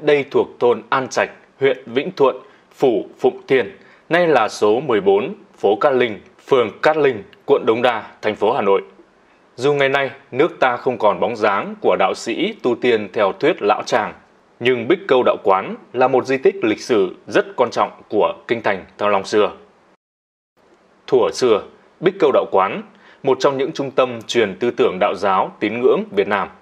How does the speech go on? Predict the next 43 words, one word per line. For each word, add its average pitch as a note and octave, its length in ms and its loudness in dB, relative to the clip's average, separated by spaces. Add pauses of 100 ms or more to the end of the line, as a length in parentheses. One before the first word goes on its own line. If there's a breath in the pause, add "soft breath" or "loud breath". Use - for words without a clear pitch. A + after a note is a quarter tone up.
(320)
Đây D3 180 2
là A2+ 140 2
nơi A2 340 2 (220)
thần B2 200 0
kinh C3+ 260 -2 (180)
tại G#2 160 0
hội, G#2 240 2 (320)
thường C3 140 2
diễn B2+ 180 0
ra C3 420 0
cầm G2+ 200 -2
kỳ G2 260 -4
thi A2+ 180 -6
họa G#2+ 300 0 (420 loud breath)
của A2+ 200 2
các F#3 200 2
kẻ G#2 180 2
sĩ D#3 400 -2
ở G#2 180 2 (120)
kinh A#2 140 -4
đô A2 140 4
Thăng G#2+ 160 -2
Long G2+ 220 0 (140)
và A#2 180 0
các E3 260 0
tao C3 160 0
nhân A#2 380 0
mặc G#2+ 260 -2
khách - 380 -4
trong G#2+ 300 -2
cả E2+ 120 -2
nước. B2+ 220 0 (400)
Các D#3 160 2
nho C#3 160 2
sinh A2+ 320 -2
văn A2+ 200 0
miếu G#2 300 4
quốc G3 160 4
tử G2+ 120 2
giám G#2 420 -2
đến A2+ 280 -2
tụ A2 160 2
hội A2 220 2